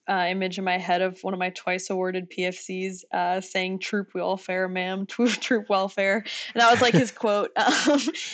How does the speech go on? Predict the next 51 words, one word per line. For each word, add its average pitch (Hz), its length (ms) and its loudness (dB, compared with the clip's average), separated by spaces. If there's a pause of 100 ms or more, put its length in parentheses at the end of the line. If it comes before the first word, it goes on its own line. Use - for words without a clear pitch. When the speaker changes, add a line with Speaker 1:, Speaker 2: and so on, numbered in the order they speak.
(220)
Speaker 1:
and 254 80 2
I 254 60 4
think 285 180 0
it's 294 100 -4
just 269 220 -4
like 226 200 -2
what 214 160 -4
you 220 120 -6
guys 196 240 -2
said, 190 260 -4
uh, - 380 -4 (240)
like, 190 120 -8
the 196 80 -8
creature 196 360 -8
comforts, 185 500 -10
I 190 100 -4
think, 185 200 -16
is 180 260 -14 (760)
what 214 300 -6 (120)
some 240 260 -8
of 285 140 -8
the 294 340 -4
examples 294 560 -4
would 302 120 -2
be. 302 140 0
But 277 120 0
I 220 60 4
also 285 300 0
think 220 340 -8 (300)
everyone 214 320 -4
joins 202 360 -4
the 214 80 -4
Marine 185 260 -8
Corps 214 240 -6
to 196 240 -4 (260)
be 202 160 -6
developed 180 640 -4
into 190 460 -10
a 180 60 -6
better 175 320 -4
version 175 380 -8
of 180 120 -6
themselves. 175 600 -6
And 175 220 -8 (540)
I 208 60 2
think 226 160 0
that's 202 200 -2
really 196 160 0
hard 190 260 -4
to 208 100 -4
do 190 440 -2